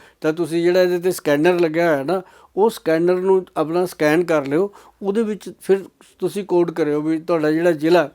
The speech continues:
ਮੰਨ ਲਓ ਤੁਹਾਡਾ ਮੋਗਾ ਜ਼ਿਲ੍ਹਾ ਹੈ, ਲੁਧਿਆਣਾ ਜ਼ਿਲ੍ਹਾ, ਅੰਮ੍ਰਿਤਸਰ ਜ਼ਿਲ੍ਹਾ ਹੈ, ਅ, ਆਪਣਾ ਬਠਿੰਡਾ ਜ਼ਿਲ੍ਹਾ ਹੈ, ਕੋਈ ਵੀ ਆਪਣਾ ਡਿਸਟ੍ਰਿਕਟ ਹੈ, ਮਲੇਰਕੋਟਲਾ ਡਿਸਟ੍ਰਿਕਟ ਹੈ, ਸੰਗਰੂਰ ਜ਼ਿਲ੍ਹਾ ਹੈ ਆਪਣਾ,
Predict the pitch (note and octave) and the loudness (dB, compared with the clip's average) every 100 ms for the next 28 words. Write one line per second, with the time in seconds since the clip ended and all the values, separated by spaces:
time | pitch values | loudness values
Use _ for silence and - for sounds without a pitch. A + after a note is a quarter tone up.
0 | - D#3 F3+ F3+ F#3 E3+ E3 D#3+ D#3+ D#3 | -4 2 2 2 0 -2 -2 0 -2 0
1 | E3 D#3+ E3+ D3+ D3 - _ - F3 F#3 | -2 0 -2 -2 -6 -16 _ -2 2 2
2 | D#3+ D3+ D#3 E3+ E3+ D#3 D3+ D#3+ D#3 E3 | 2 0 -2 0 2 2 2 0 0 -2
3 | D#3 E3+ E3+ D#3 - _ - D#3 D#3 D#3 | -2 0 0 0 -6 _ -6 0 2 4
4 | D#3 D#3 E3 - D3 D#3 D#3 D3+ D3 D#3 | 4 2 -2 -6 -4 2 2 2 -2 -6
5 | C#3 D#3 D#3+ E3+ D#3+ F3 E3+ E3 - _ | -2 0 2 2 0 0 0 -2 -8 _
6 | - C#4 C#4 C4 G#3+ G3+ F#3 F3 - E3+ | -2 0 4 2 2 0 2 0 0 0
7 | D#3+ G3+ F3 E3 D#3+ E3+ E3 E3 D#3+ D#3 | 2 2 0 -2 -2 -6 -4 -4 -4 -6
8 | E3 D#3 D#3 D#3+ E3 D#3 D#3+ D3+ F3 E3+ | -6 -4 -2 0 0 -2 -4 0 0 0
9 | D#3 E3+ E3 D#3+ D#3 D3+ D#3+ | -2 -2 0 0 -4 -4 -4